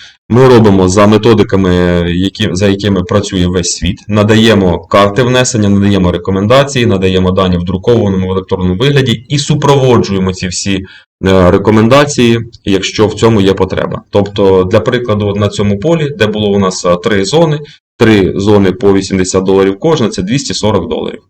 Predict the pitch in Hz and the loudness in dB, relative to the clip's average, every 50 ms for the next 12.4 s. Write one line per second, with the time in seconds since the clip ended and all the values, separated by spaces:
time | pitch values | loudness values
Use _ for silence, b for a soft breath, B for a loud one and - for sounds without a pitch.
0 | _ _ _ _ _ _ _ _ _ _ _ _ _ _ _ _ _ _ _ _ | _ _ _ _ _ _ _ _ _ _ _ _ _ _ _ _ _ _ _ _
1 | _ - 107 - - 107 - 117 117 110 104 104 - - 98 - 95 90 - - | _ -10 -8 -4 -4 -2 0 0 2 2 2 2 0 0 -4 -4 -4 -6 -6 -6
2 | 78 80 85 90 90 - - - 110 113 117 120 127 131 135 127 113 - - 110 | -8 -8 -8 -8 -12 -10 -4 0 2 2 2 2 2 2 2 2 2 0 0 -2
3 | - 117 127 127 117 110 98 B B B B B B - 104 107 101 107 104 98 | 2 2 2 4 4 2 2 B B B B B B 0 0 2 2 4 2 2
4 | 101 - - 85 85 87 113 117 117 - - - 123 113 110 113 - 113 104 98 | 0 -2 -4 -4 -2 0 0 0 0 0 0 2 2 2 2 0 0 -2 0 0
5 | 104 98 - 104 92 - - 95 90 87 - 95 95 98 101 98 - 104 101 - | 0 -4 -4 -6 -8 -4 -2 -2 0 0 0 -2 -2 -2 -2 -2 -2 -4 -4 -4
6 | - 95 92 90 87 87 90 90 90 87 87 90 87 90 85 - 90 85 - 82 | -4 -4 -2 -2 -2 -2 -4 -2 -4 -4 -4 -4 -6 -6 -6 -8 -8 -8 -8 -8
7 | 85 85 87 85 85 80 80 82 - - - _ - 85 87 - 117 110 - 117 | -8 -6 -6 -6 -4 -4 -6 -6 -8 -12 -20 _ -10 -8 -6 -4 -4 -4 -2 -2
8 | 104 - 117 110 110 - 92 92 92 90 - - 92 92 - 85 85 B B B | -4 -2 -2 -4 -2 -2 -4 -4 -4 -4 -2 0 0 0 0 -4 -8 B B B
9 | B B B - 101 98 - - 120 110 104 107 107 98 - 117 104 87 - 98 | B B B -4 -4 -2 0 0 0 2 2 0 0 -2 2 0 0 2 0 -2
10 | 92 92 101 101 113 127 143 135 113 - - 92 95 98 95 95 - 98 107 120 | 0 2 0 2 2 2 2 2 0 -2 -4 -4 -2 -2 -2 -2 -2 -2 0 0
11 | 117 101 - - 92 - 95 92 92 92 95 92 - - 107 95 92 92 92 90 | 0 -2 -2 -4 -8 -8 -6 -6 -6 -6 -6 -6 -4 -4 -2 -2 0 -2 -2 -4
12 | 90 - - - 113 107 101 92 | -4 -4 -2 -2 -2 0 -2 -4